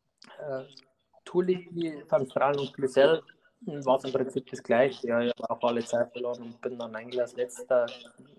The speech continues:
weitergefahren nach, nach dem zweiten Rennen und bei Michaelis war es anscheinend nicht wirklich anders und ja, es schaut auch so aus, es wird eher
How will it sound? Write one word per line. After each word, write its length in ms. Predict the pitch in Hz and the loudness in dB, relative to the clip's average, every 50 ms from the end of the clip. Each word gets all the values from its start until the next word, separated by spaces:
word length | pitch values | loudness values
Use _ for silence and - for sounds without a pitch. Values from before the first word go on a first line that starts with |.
| - - 95 101 120 | -20 -20 -16 -8 -2
weitergefahren 580 | 123 127 135 - 143 131 - - 127 123 127 127 | 0 0 0 0 -2 -8 -4 0 0 0 0 0
nach, 160 | 120 120 120 - - - 117 - - - | -4 -6 -8 -12 -18 -20 -20 -20 -16 -8
nach 120 | 120 123 123 | -6 -4 -4
dem 100 | 123 120 | -4 -4
zweiten 360 | - 127 123 123 123 - 127 | 0 4 4 4 4 2 0
Rennen 320 | 120 120 127 135 151 147 | 0 2 0 0 0 -4
und 280 | 135 127 120 - _ _ | -6 -6 -6 -6 _ _
bei 120 | - 123 120 | -2 -2 -2
Michaelis 540 | 123 120 117 - 117 120 127 123 - - | -2 -6 -4 -2 0 0 0 0 -2 -2
war 80 | 117 117 | -4 -2
es 60 | 120 | 0
anscheinend 440 | 120 120 120 - 123 - - - - | 0 -2 -2 -2 -2 -4 -4 -4 -8
nicht 160 | 120 120 - | -8 0 6
wirklich 320 | 131 131 127 - - - 107 | 4 4 6 4 -2 2 2
anders 340 | 123 - 160 156 139 123 | 2 2 4 4 4 6
und 260 | 127 123 120 123 117 - - - - - - - - _ _ - - - _ _ _ - | 6 4 2 2 -2 -8 -18 -20 -20 -20 -20 -20 -20 _ _ -20 -20 -20 _ _ _ 4
ja, 280 | 135 135 147 143 131 - - - 131 127 | 8 8 10 8 6 4 -4 -14 -14 -12
es 100 | - - | -10 -6
schaut 220 | - 120 127 127 | -2 0 2 2
auch 140 | 123 127 127 | 2 0 0
so 180 | - - 131 | -2 -2 -2
aus, 240 | 120 127 139 147 - | 0 2 0 0 -2
es 200 | 135 123 - - | -4 -6 -8 -4
wird 380 | 131 135 139 135 135 135 135 - | -4 -4 -4 -4 -6 -10 -6 -2
eher 460 | 131 135 139 143 143 143 139 139 135 | 2 6 6 8 8 6 4 2 -2